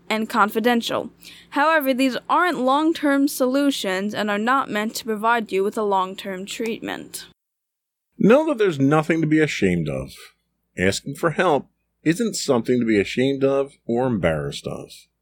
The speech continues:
Speaker 2: In fact, you should be proud of yourself for asking for help because it means you're brave enough to take the first step in getting better and make a change in your life. If you were feeling sick with a bad cough,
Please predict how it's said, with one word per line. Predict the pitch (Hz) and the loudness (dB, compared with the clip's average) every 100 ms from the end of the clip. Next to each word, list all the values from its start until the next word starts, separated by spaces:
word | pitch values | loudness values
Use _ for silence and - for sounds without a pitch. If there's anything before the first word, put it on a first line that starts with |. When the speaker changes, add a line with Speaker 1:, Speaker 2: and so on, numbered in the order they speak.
| _ _ _ _ - | _ _ _ _ -2
Speaker 2:
In | 147 | -2
fact, | 139 - 175 170 | -2 0 0 0
you | 180 | -2
should | 208 180 | 0 0
be | 175 | -2
proud | 170 - 160 208 | -6 -2 0 2
of | 185 | 0
yourself | 98 87 92 85 - | 0 -2 -2 -4 -4
for | 92 | -4
asking | 95 87 - 87 | 0 0 -2 -8
for | - 80 | -6 -6
help | 170 147 - _ _ _ - - - | -2 -2 -2 _ _ _ -20 -14 -2
because | 165 190 180 | 0 0 0
it | 175 | 2
means | 175 170 143 | 2 2 2
you're | 151 | 0
brave | 131 147 175 202 | 0 2 2 2
enough | 196 113 110 - | 4 2 2 -2
to | 101 | -6
take | - 107 | -2 -2
the | - | -2
first | - - 165 185 | -8 -2 -2 0
step | - 202 196 - - | 0 2 0 -4 -6
in | 95 | -4
getting | 82 80 78 | -2 -2 -2
better | 76 117 139 143 135 - - | 0 2 2 0 -6 -18 -6
and | 92 92 | -2 2
make | 104 107 | 2 2
a | 117 | -2
change | - - 107 95 82 | -4 -2 0 0 -2
in | 85 | -2
your | 90 | 0
life. | 82 - - - _ _ _ _ _ _ - - _ | 0 -2 -8 -20 _ _ _ _ _ _ -20 -20 _
If | - 107 | -4 0
you | 113 | 2
were | 107 | 0
feeling | - 120 120 110 | 0 0 2 0
sick | - 127 143 - | -2 -2 0 2
with | 98 | 0
a | |
bad | 80 87 80 | 2 2 0
cough, | - 214 165 165 - | 0 2 2 0 -4